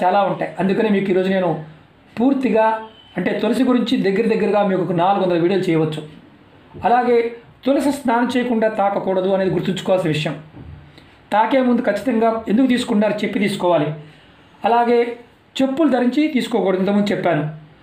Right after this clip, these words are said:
మీరు తులసిని పశ్చిమ ముఖంగా అంటే పడమర వైపు ముఖం పెట్టి తులసి ఆకులు కోయకూడదు. అలాగే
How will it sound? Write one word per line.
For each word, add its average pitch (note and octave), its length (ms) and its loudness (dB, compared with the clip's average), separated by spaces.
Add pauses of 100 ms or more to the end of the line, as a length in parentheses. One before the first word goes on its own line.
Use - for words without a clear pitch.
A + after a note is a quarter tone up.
(280)
మీరు B3+ 180 4 (220)
తులసిని D4+ 400 2 (180)
పశ్చిమ C#4 380 2 (120)
ముఖంగా G#3 320 0
అంటే F#3+ 140 -2 (120)
పడమర C4 340 4
వైపు B3+ 240 2
ముఖం B3+ 280 0
పెట్టి A3+ 240 0 (360)
తులసి A3+ 260 0
ఆకులు G#3+ 220 0
కోయకూడదు. F#3+ 360 0 (500)
అలాగే G#3 280 2